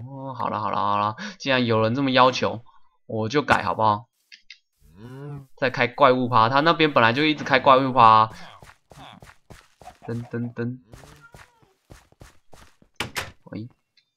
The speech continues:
有人叫我改成红石砖，就改嘛，好不好？把红石火把还给你，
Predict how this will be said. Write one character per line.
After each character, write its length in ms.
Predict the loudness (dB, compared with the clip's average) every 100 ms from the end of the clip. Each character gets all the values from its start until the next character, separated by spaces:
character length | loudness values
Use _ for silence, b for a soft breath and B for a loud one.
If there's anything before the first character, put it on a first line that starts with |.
| _
有 140 | -10 -8
人 100 | -2
叫 180 | 2 2
我 40 |
改 180 | 0 -4
成 160 | -6
红 180 | -6 -8
石 140 | -8 -6
砖， 300 | -6 -6 -12 _ _ _
就 120 | -14
改 280 | -6 -6 -6
嘛， 220 | -10 -12 -14 -20
好 120 | -8
不 80 | -4
好？ 240 | -4 -6 -6
把 140 | -4
红 160 | -4 -6
石 120 | -6
火 140 | -2
把 160 | -2 0
还 140 | -2
给 120 | -6
你， 140 | -6